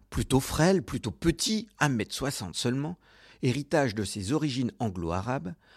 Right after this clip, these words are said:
l'avenir semble des plus flous. Personne n'y croit vraiment. Son essor le trouve turbulent et pas très sociable.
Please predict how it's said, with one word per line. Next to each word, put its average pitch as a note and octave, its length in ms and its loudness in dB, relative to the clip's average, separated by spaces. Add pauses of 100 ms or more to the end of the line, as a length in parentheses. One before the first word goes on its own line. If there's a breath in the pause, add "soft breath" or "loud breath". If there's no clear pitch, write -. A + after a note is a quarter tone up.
(240 soft breath)
l'avenir F#3+ 440 2
semble E3 440 -2
des C#3 160 -6
plus B2 260 -8
flous. G#2 360 -6 (800 soft breath)
Personne C3+ 600 4
n'y A2 120 0
croit - 280 -2
vraiment. F2+ 400 -6 (640 soft breath)
Son - 380 -8
essor F3+ 380 4
le C#3+ 100 8
trouve D3 260 -6
turbulent E3 520 2 (180 loud breath)
et D#3 80 4
pas B2 260 -4
très A2 200 -6
sociable. - 580 -10